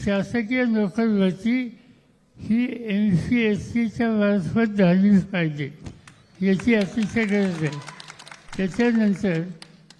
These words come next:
जुन्या अभ्यासा-, अभ्यासानुसार लाखो विद्यार्थ्यांची शेवटची परीक्षा असल्यामुळे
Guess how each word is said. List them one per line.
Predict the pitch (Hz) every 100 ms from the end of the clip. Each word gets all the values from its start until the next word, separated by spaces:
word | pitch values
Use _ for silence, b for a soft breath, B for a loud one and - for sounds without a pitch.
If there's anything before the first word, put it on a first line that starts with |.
| - 165
जुन्या | 135 196 202 247 233
अभ्यासा-, | 208 202 208 233 208 - 220 226 208 190
अभ्यासानुसार | 180 170 208 208 - - 202 196 160 214 180 131 - b b b b _
लाखो | 196 180 185 185 226
विद्यार्थ्यांची | 240 220 190 226 214 - 214 185 240 214
शेवटची | - 196 214 226 233
परीक्षा | 226 175 196 196 185 - 202
असल्यामुळे | 175 - 208 202 196 170 131 -